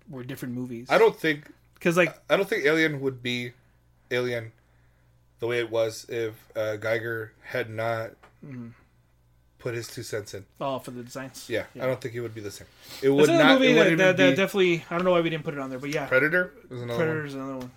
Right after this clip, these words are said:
Speaker 1: absolutely.
Speaker 2: Yeah.
Speaker 1: Uh,
Speaker 2: Uh,
Speaker 1: it's hard to think of all the movies, guys. It's like we start, we start talking and we think
Speaker 2: Yeah.
Speaker 1: of other movies and they come to mind.
Speaker 2: Yeah.
Speaker 1: Like, oh, fuck, we should have
Speaker 2: And,
Speaker 1: put that
Speaker 2: and,
Speaker 1: on there.
Speaker 2: and I mean, it's not, to
Speaker 1: Yeah.
Speaker 2: me, it's not because this, like I said, it's not definitive
Speaker 1: No,
Speaker 2: list.
Speaker 1: no, no. It's just a
Speaker 2: It's
Speaker 1: list we
Speaker 2: just, I think these are movies that metalheads could watch.
Speaker 1: Absolutely.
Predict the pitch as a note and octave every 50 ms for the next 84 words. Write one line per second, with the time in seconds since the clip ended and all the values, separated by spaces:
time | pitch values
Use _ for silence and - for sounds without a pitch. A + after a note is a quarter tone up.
0 | _ - C#3+ C3 - - C#3 C3+ C3+ C3 C3+ - - _ _ A#2+ A#2 A#2 - _
1 | _ _ _ _ _ - D#3 D#3 E3 E3 D#3+ D3+ C#3+ C#3 - B2 B2 A#2+ A#2 B2
2 | - - - E3+ F#3+ F3 - C#4+ C#4 G#3+ G3+ - A#3 G#3 F#3+ F#3 F3+ E3+ E3+ E3
3 | D#3 D#3 D#3 D#3+ D#3+ D3+ D#3 D3+ D3+ C#3+ D3+ D3 - G3+ G3 F3+ F#3 F#3 F3 -
4 | A3 G#3 - - - - - - F#3 F3+ A3 G#3+ F#3+ - G#3+ G3+ G3+ - A3 G3+
5 | G3 F3+ F3 E3+ G3+ F#3+ E3+ E3+ E3 E3 E3 D#3+ D#3 D#3 D3+ D3 D3 C#3+ D3 D3+
6 | D3 - F3 D#3+ D3+ D3+ D3 C#3+ C#3+ C#3+ C#3 C3 A#2+ A#2 - - - F3+ D3+ D#3
7 | C#3+ D#3+ D#3 F3+ G3 A3 G#3+ G#3+ A3 C#3 C#3+ G3+ G#3 G#3 G#3+ G#3+ G#3+ G#3 G#3+ G#3
8 | - - A#3 A#3 A3 - - _ - - - D#3+ F3 F#3+ F#3+ F3 D3+ D#3 D#3 D3+
9 | D3 C3+ - C#3+ B2+ A#2 A2+ A#2+ A2+ B2 - A2 G#2+ G#2+ G#2 - - - G#2+ D3+
10 | D3 C3+ A#2 - - - D3+ C#3 G#2+ - A3+ C#4+ D#4+ D4 D4 D4 C#4+ D#4 C#4+ A#3
11 | E3 - - - G3 - - A3 G#3 - - A#3 A3 G#3 G3 G3 F#3 F#3+ - -
12 | - _ _ _ - - - - _ - - - - C#3+ D#3+ G3+ A#3 G#3 A3+ A3
13 | G#3+ G3 E3+ E3 D#3+ E3 E3 D3 D3+ C3+ B2 A2+ A#2 B2 B2+ C3+ C3+ C3+ B2 -
14 | - A2 G2 G#2 D3 - - - - - D3 C3+ - - C3+ B2+ B2+